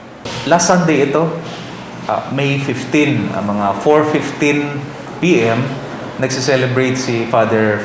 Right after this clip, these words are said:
Fiel Suico, ang parish priest ng San Isidro Labrador Parish Church, dun po sa Mantalongon, Barili,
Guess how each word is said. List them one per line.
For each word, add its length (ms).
Fiel 320
Suico, 560
ang 160
parish 400
priest 400
ng 240
San 240
Isidro 560
Labrador 480
Parish 320
Church, 400
dun 160
po 80
sa 160
Mantalongon, 560
Barili, 400